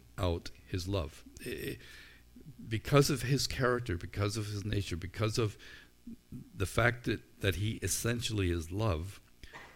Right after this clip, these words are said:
um, and, and, and love can't exist all by itself. It has to go and be and do something.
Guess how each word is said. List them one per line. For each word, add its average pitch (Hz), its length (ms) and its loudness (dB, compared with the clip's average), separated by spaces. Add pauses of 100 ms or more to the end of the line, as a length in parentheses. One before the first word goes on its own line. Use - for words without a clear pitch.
um, 90 420 0 (340)
and, 98 220 0
and, 104 320 0 (180)
and 98 220 0
love 117 340 2 (400)
can't 120 260 4
exist 113 460 0
all 92 160 4
by 82 180 0
itself. 80 640 0
It 80 140 -4
has - 280 -2
to 98 200 0 (200)
go 104 320 2
and 95 260 0 (220)
be 101 380 0
and 92 380 -2
do 107 320 -2 (180)
something. 90 640 -2